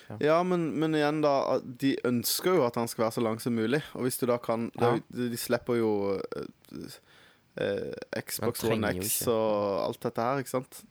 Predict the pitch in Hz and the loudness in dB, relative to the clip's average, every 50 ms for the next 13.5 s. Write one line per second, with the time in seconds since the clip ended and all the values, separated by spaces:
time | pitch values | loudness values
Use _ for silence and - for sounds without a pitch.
0 | - - - - - - - 131 123 123 123 - 120 117 113 110 107 107 117 - | -8 -6 -4 -4 -4 0 0 2 2 2 0 0 2 2 4 4 2 2 0 -2
1 | - 120 - - 120 110 110 110 120 135 131 117 107 104 101 101 - - _ _ | -4 -6 -4 -4 -2 -2 0 0 0 0 0 0 0 0 0 -2 -2 -6 _ _
2 | _ _ _ _ _ _ - _ _ _ _ _ _ _ - - _ _ _ _ | _ _ _ _ _ _ -20 _ _ _ _ _ _ _ -20 -20 _ _ _ _
3 | _ - - - _ _ _ _ _ _ _ _ _ _ _ _ _ _ _ _ | _ -20 -20 -20 _ _ _ _ _ _ _ _ _ _ _ _ _ _ _ _
4 | - 120 120 - 139 120 123 131 147 135 120 113 113 107 107 - - - 120 117 | -6 -6 -2 0 0 0 2 2 2 2 2 2 2 2 0 -2 -2 -2 -2 -2
5 | - - 101 110 110 110 - 113 104 104 95 90 - - - - 127 135 123 120 | -2 -2 -2 -2 -2 0 0 -2 -2 -2 -4 -8 -12 -12 -6 -4 -2 -2 0 -2
6 | - 110 110 107 - 104 101 - - 104 101 101 101 - _ _ _ - - - | -2 -4 -4 -4 -4 -4 -4 -2 -2 -2 -2 -2 -2 -6 _ _ _ -20 -20 -16
7 | _ - 113 - - 107 101 - - 101 95 90 - - - - - - - - | _ -12 -6 -2 0 -2 0 -2 -2 -2 -2 0 -2 -4 -6 -8 -12 -20 -20 -20
8 | - - - - - - _ _ _ _ - _ _ _ _ _ _ _ _ - | -20 -20 -20 -20 -20 -20 _ _ _ _ -20 _ _ _ _ _ _ _ _ -14
9 | - - 107 107 - 110 104 101 101 98 98 - - - - - - - - - | -8 -6 -6 -6 -4 -4 -4 -4 -4 -4 -6 -6 -8 -8 -10 -10 -12 -14 -16 -16
10 | - - - - - - - - - - - - - - - - - - - _ | -14 -12 -10 -10 -10 -10 -10 -12 -8 -8 -8 -8 -8 -10 -12 -12 -16 -20 -20 _
11 | _ - 123 120 120 127 - - - 135 127 135 127 - - 147 135 135 131 127 | _ -6 -2 0 0 0 -2 -4 -10 -8 -6 -6 -6 -4 -4 -4 -2 0 2 2
12 | 127 127 135 117 110 - - - 120 110 107 101 98 95 92 95 95 92 90 - | 2 2 0 0 -2 -4 -4 -2 0 0 0 0 0 0 -2 -2 -2 -2 -4 -4
13 | - - 104 92 92 95 90 113 120 131 | -6 -4 -4 -2 -2 -4 -4 -4 -6 -6